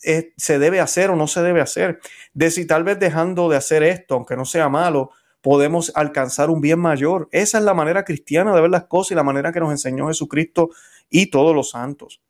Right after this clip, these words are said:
Así que despertemos ya. Este tipo de cosas no se deben permitir. Debemos hablar con los sacerdotes, escribirle a los obispos, pero también dejar estos lugares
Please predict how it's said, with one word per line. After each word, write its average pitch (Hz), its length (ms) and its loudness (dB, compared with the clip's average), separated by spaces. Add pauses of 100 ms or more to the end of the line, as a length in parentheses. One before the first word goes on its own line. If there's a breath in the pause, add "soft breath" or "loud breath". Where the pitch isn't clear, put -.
(140)
Así - 140 -8
que 190 80 2
despertemos 165 600 -2
ya. 139 280 -2 (240 soft breath)
Este 165 160 -2
tipo 185 260 2
de 170 80 4
cosas 170 300 -2
no 139 80 -2
se 147 100 -4
deben 156 280 0
permitir. 127 520 -4 (300)
Debemos 135 280 2
hablar 165 220 4
con 170 140 -2
los 160 100 -2
sacerdotes, 139 540 -2
escribirle 131 420 -2
a 160 40 2
los 143 140 -4
obispos, 156 460 -4
pero 123 160 0
también 139 480 0
dejar 135 260 0
estos 165 220 -6
lugares 135 380 -4